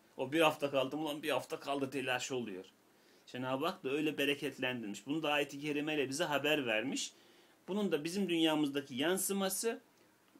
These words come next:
e, biliyoruz yani son ne, sonsuzluk ne biliyoruz. İkisinin arasında duru-, duruyoruz.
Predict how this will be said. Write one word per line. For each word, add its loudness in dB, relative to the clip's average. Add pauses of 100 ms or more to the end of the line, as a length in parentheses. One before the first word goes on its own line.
(120)
e, -6 (340)
biliyoruz 2
yani 0
son 2
ne, 0
sonsuzluk 0
ne -4
biliyoruz. 0
İkisinin -4
arasında 0
duru-, -4
duruyoruz. 2